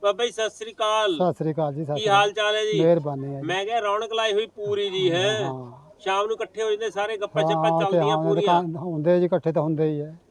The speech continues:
Speaker 1: ਪੰਜਾਬੀ ਸੱਥ ਜਿਹੜੀ ਹੈ, ਜਿੱਥੇ ਮਿਲ ਜਾਵੇ ਨਾ ਜੀ, ਅਸੀਂ ਉੱਥੇ ਪਹੁੰਚ ਜਾਂਦੇ ਹਾਂ। ਬਹੁਤ ਚੰਗਾ ਲੱਗਿਆ ਤੁਹਾਨੂੰ ਸਾਰੇ ਬਜ਼ੁਰਗਾਂ ਨੂੰ ਇਕੱਠੇ ਬੈਠੇ ਗੱਲਾਂ ਬਾਤਾਂ ਕਰਦੇ ਦੇਖ
Speaker 2: ਹਾਂ,
Speaker 1: ਕੇ ਜੀ।
Speaker 2: ਵਧੀਆ, ਵਧੀਆ ਜੀ, ਵਧੀਆ।
Speaker 1: ਹੂੰ। ਅੱਛਾ ਬਾਬਾ ਜੀ, ਇਹ ਦੱਸੋ ਕਿ ਪਹਿਲਾਂ ਦਾ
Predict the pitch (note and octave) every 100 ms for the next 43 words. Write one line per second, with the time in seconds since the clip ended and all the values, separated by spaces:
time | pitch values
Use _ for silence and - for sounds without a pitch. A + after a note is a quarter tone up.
0 | - F3 F#3 E3 F#3 A3+ - - F#3 G#3+
1 | G3+ G#3+ G#3 F#3 G3+ F#3+ - G3+ G3 F3+
2 | F3+ G3+ G3+ G#3 A3+ - - G3+ F#3+ G3+
3 | - E3+ F3+ F#3 F#3+ G#3 E3+ F#3+ G#3 G#3+
4 | G3+ A3 A3 A3 G3+ G#3+ G#3 G3+ A3+ G#3+
5 | G#3 F#3+ G#3 G#3 F3+ F#3+ F#3+ G3 G3+ F3+
6 | F#3 F3+ F3+ F#4 F3 D#3+ D#3+ D3 D3 D3+
7 | C#3+ D#3 F3 E3 D#3 D#3+ D#3+ D3+ C#3+ C#3+
8 | C#3+ C3+ C#3+ C#3 C3 A#2 G#2+ - _ -
9 | - A3+ A3 G#3+ G#3 A#3+ A#3 G#3+ G#3+ -
10 | G3 G3 G#3+ - A#4 A#3+ G#3 _ _ -
11 | - G3+ A#3+ C4 C4+ B3+ B3 A#3+ -